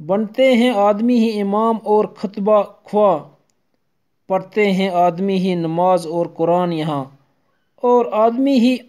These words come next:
उनकी चुराते हैं जूतियाँ।" वाह, वाह।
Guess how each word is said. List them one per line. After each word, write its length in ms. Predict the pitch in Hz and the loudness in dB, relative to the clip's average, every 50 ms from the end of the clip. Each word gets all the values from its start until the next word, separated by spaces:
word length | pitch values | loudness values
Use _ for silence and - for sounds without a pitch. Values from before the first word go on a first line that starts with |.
| _ | _
उनकी 640 | - 240 247 254 247 - - 240 240 233 226 185 - _ _ _ _ _ _ _ _ _ _ _ _ _ _ _ | -6 -4 -2 -2 -2 -2 -4 -4 -4 -4 -4 -8 -10 _ _ _ _ _ _ _ _ _ _ _ _ _ _ _
चुराते 520 | - - 208 220 220 226 220 226 - 240 226 | -8 -4 0 2 2 2 0 0 0 2 2
हैं 200 | 202 214 214 196 | 2 2 0 0
जूतियाँ।" 760 | 165 202 208 190 185 - 208 196 185 175 170 156 151 156 - _ _ _ _ _ _ _ _ _ _ - | -2 -2 -2 -2 -2 -4 -4 -4 -2 -2 -4 -6 -8 -12 -16 _ _ _ _ _ _ _ _ _ _ -12
वाह, 180 | 165 156 156 160 | -10 -6 -4 -4
वाह। 280 | 151 143 135 135 123 | -2 -2 -4 -6 -8